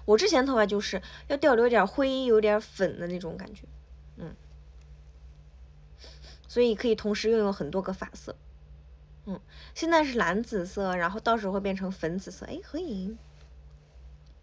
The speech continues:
然后再会变成灰色，可以同时拥有很多个颜色。嗯。<laughs> 嗯，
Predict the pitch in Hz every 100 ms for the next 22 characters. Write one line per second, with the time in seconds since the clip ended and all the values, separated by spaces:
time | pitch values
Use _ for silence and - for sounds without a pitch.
0 | - - - - - - 190 196 233 214
1 | 220 220 226 214 190 180 175 180 269 254
2 | 254 220 - - - - - - - -
3 | 226 208 208 208 226 220 214 220 196 269
4 | 247 180 - - - 160 165 - - -
5 | - - - - - - 202 156 - -
6 | - - - - - - - - - -
7 | - - - - - - - - - -
8 | - - - - - - - - - 208
9 | 180 160 - - - - - - - 262
10 | - - - - - - - - - -
11 | - 427 339 196